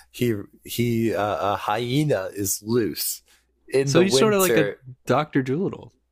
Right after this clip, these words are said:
Speaker 1: Yeah, kinda. It really fits in. A hyena is loose, and he, like, fights it and then, uh, subdues it with, uh,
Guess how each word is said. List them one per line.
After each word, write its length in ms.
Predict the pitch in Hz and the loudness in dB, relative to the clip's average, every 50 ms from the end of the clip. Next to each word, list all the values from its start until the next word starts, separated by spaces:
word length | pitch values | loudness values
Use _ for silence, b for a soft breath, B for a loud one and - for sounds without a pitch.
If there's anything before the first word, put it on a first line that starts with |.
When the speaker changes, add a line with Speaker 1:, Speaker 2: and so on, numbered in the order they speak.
| _ _ _ | _ _ _
Speaker 1:
Yeah, 380 | 110 139 165 175 156 135 98 98 | 2 2 4 4 2 2 0 -4
kinda. 600 | - - 123 120 127 131 117 104 82 85 95 98 | -4 -2 -2 -2 -2 -2 -2 -2 -2 0 -2 -2
It 40 | 113 | -2
really 320 | 117 131 131 113 107 104 | 0 0 0 0 0 -2
fits 320 | 101 - 110 104 101 - - | -2 -2 -2 -2 -2 -2 -2
in. 260 | 101 92 92 90 - B B B B B B - | 0 0 0 -4 -6 B B B B B B -4
A 80 | 107 98 | -4 -2
hyena 540 | - 98 104 113 123 127 131 135 127 117 110 | -2 -2 -2 -2 -2 -2 -2 0 0 0 0
is 180 | 104 104 92 | -2 -2 -4
loose, 480 | 92 90 98 104 101 90 82 - - - | -2 0 0 2 2 0 -2 -4 -4 -4
and 220 | - - 90 92 92 | -4 -4 -4 -2 -2
he, 180 | 101 104 107 | -2 0 2
like, 360 | 107 92 87 85 87 - _ _ _ _ _ _ _ _ _ | 2 2 0 -2 -4 -6 _ _ _ _ _ _ _ _ _
fights 560 | - - - - 107 110 117 113 110 - - | -8 -8 -4 -2 -2 -2 -2 -4 -4 -2 0
it 220 | 117 101 95 - - | 0 0 0 -2 -2
and 220 | - 95 95 90 90 | -2 -2 -2 0 0
then, 280 | 90 90 87 92 87 - _ _ _ _ _ | 0 -2 -2 -4 -8 -12 _ _ _ _ _
uh, 380 | 98 95 90 92 82 80 80 - - | -2 0 0 -2 -2 -4 -6 -8 -8
subdues 680 | - - - 107 101 101 98 113 117 120 117 113 104 110 | -6 -4 -2 -2 -2 -2 0 0 0 0 0 -2 -2 0
it 260 | 104 101 95 - - | 0 -2 -2 -2 -2
with, 260 | 98 95 87 - - | -2 -2 -2 -4 -2
uh, 380 | 90 87 85 85 82 82 82 | -2 -2 -2 -4 -6 -10 -12